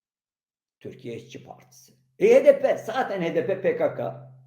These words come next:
E, helal olsun. Konuşmaya devam.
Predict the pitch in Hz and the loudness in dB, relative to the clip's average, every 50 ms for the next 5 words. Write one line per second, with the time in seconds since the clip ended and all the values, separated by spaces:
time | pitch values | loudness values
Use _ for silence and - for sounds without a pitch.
0 | _ _ _ _ _ _ _ _ - 208 240 247 214 196 208 233 - - - - | _ _ _ _ _ _ _ _ 0 0 2 4 4 2 2 0 -4 -6 -14 -20
1 | _ _ _ _ _ _ _ _ _ _ _ _ _ _ _ _ - - 302 320 | _ _ _ _ _ _ _ _ _ _ _ _ _ _ _ _ -2 0 0 2
2 | 302 247 190 127 - - - - - - - _ _ _ _ _ _ _ _ _ | 2 2 0 -2 -2 -8 -14 -20 -20 -20 -20 _ _ _ _ _ _ _ _ _
3 | _ _ _ - 285 320 320 - - - 226 226 226 233 233 214 214 185 139 135 | _ _ _ -2 -2 0 0 -4 -4 -6 -8 -6 -2 0 0 0 0 -2 -4 -10
4 | - - _ _ _ | -16 -20 _ _ _